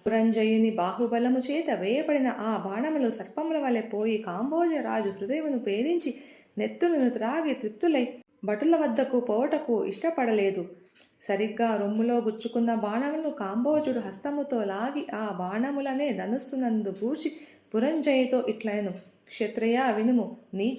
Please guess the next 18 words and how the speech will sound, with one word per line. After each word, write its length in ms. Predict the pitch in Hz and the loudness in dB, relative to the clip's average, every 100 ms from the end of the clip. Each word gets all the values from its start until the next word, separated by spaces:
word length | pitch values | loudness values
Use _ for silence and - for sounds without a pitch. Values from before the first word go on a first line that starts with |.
| 262 | -2
చే 120 | 302 | 0
వేయబడిన 540 | 269 262 269 254 240 | 2 2 2 2 2
బాణములను 560 | 214 202 220 285 294 247 | 0 -2 -2 0 0 0
తిరిగి 300 | 220 233 277 | 0 0 0
నీకే 360 | 220 240 311 | 0 0 -2
ఇచ్చేదను. 580 | 294 247 - 226 208 185 180 - _ - | -2 -2 0 0 0 -4 -10 -18 _ -4
నేను 400 | 214 269 240 240 | 0 2 2 2
పరుల 300 | - 220 294 | 0 -2 -2
సొమ్మునందు 520 | 294 254 254 240 214 | -2 -2 0 0 0
ఆసక్తి 460 | 196 220 294 285 262 | -2 -2 -2 -2 -4
కలవాడను 600 | 208 214 233 254 254 254 | -4 -2 0 0 -2 -2
కాను." 320 | 196 190 180 - - _ - | -4 -4 -6 -10 -20 _ -6
ఇట్లు 240 | 240 226 | -4 0
పలికి, 440 | 220 226 311 254 233 | 0 0 -2 0 0
కాంబోజుడు 760 | 233 202 269 320 302 247 220 | -2 -2 0 2 2 2 2
బాణములను 640 | 220 196 240 302 285 247 226 | 0 -2 -2 -2 0 2 2
విరివిగా 520 | 202 233 302 302 277 | 2 0 0 0 0
విరిచి, 580 | 214 226 - 233 220 | 2 0 0 -2 -2